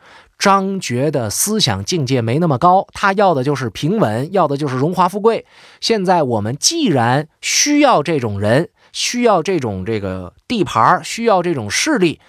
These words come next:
那么我们不妨就先接受了他，暗中观察，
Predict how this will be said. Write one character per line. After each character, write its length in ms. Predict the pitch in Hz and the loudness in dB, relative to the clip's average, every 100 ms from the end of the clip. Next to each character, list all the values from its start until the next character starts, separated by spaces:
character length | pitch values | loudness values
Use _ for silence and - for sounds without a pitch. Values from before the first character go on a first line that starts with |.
| - - - | -20 -18 -6
那 120 | 196 | 0
么 100 | 165 | 2
我 160 | 131 | 0
们 180 | 107 110 | 0 -2
不 380 | 151 294 311 160 | -2 0 0 0
妨 320 | 110 92 101 | 0 -2 -2
就 180 | 117 98 | -4 -4
先 240 | 85 123 | -2 -2
接 280 | 127 175 180 | -2 0 0
受 200 | 170 170 | 0 -2
了 140 | 113 90 | -2 -6
他， 340 | - 117 - _ | -2 0 -2 _
暗 220 | 165 131 | -2 -2
中 220 | 123 131 | -4 -4
观 240 | 117 175 170 | -2 0 0
察， 340 | 117 120 170 | 2 2 0